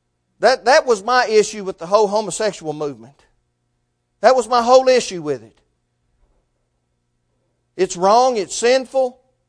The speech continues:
But look, we're not trying to get into the bedrooms of people. If that's your choice, choose it.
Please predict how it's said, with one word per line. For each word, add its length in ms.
But 140
look, 220
we're 120
not 220
trying 220
to 60
get 200
into 180
the 80
bedrooms 520
of 120
people. 400
If 140
that's 340
your 160
choice, 800
choose 400
it. 260